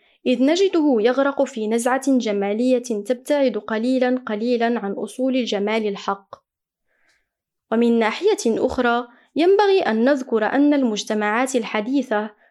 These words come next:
تحقق انسجامها وتوافقها حين تنشئ شبكة علاقات حكومية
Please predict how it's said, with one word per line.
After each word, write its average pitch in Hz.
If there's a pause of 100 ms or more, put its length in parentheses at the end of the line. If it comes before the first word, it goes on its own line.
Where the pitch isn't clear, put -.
(120)
تحقق 349
انسجامها 254
وتوافقها 226
حين 277
تنشئ 294
شبكة 262
علاقات 208
حكومية 220